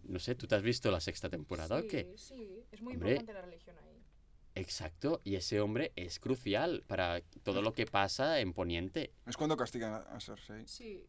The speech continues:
Speaker 1: Exacto.
Speaker 3: Hostia, esta, esta pepina.
Speaker 2: Cuando explota el septo. Es
Speaker 3: Eh.
Speaker 2: muy guay ese capítulo.
Speaker 1: Exacto, ahí
Speaker 3: Es duro, es
Speaker 1: entramos,
Speaker 3: duro.
Speaker 1: ahí
Speaker 2: Cuando se
Speaker 1: entramos.
Speaker 2: suicida y su hijo en plan, flup.
Speaker 3: <laughs> Se ha muerto la mujer.
Speaker 2: <laughs> En plan, flup.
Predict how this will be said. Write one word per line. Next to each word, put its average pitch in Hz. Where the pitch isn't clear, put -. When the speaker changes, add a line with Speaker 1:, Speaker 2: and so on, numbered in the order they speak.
Speaker 1:
Exacto. -
Speaker 3:
Hostia, 110
esta, 104
esta 104
pepina. 101
Speaker 2:
Cuando 104
explota 202
el 180
septo. -
Es -
Speaker 3:
Eh. 107
Speaker 2:
muy 208
guay 180
ese 180
capítulo. -
Speaker 1:
Exacto, -
ahí 87
Speaker 3:
Es 98
duro, 117
es 135
Speaker 1:
entramos, 107
Speaker 3:
duro. -
Speaker 1:
ahí 92
Speaker 2:
Cuando 113
se 110
Speaker 1:
entramos. 196
Speaker 2:
suicida 196
y 190
su 190
hijo 190
en 180
plan, 180
flup. 359
Speaker 3:
<laughs> -
Se -
ha 170
muerto 165
la 156
mujer. 156
Speaker 2:
<laughs> -
En -
plan, 262
flup. 294